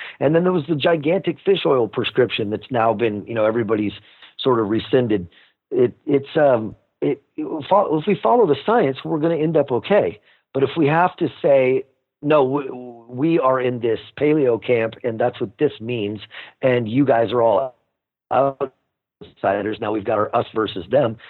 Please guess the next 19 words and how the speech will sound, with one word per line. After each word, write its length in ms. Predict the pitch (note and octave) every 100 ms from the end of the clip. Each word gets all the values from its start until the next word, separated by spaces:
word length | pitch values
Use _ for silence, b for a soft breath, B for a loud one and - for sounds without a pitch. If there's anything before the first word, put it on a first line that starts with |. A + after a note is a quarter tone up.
| B
You're 120 | - A2
right. 240 | D3 - -
The, 100 | G#2 -
the, 240 | G#2 G2+ G2+
the 80 | G#2
changes 400 | - A#2 A2 G2
in 80 | F#2+
the 80 | F#2
science 300 | B2 A2 G2
and 80 | F#2+
the 60 |
things 220 | F#2 G#2+ F#2+
that 100 | -
we 100 | F#2
learn 240 | A2 A2
as 100 | F#2+
we 100 | F2+
go 220 | F2+ A#2
will 380 | F#2+ - G2 F2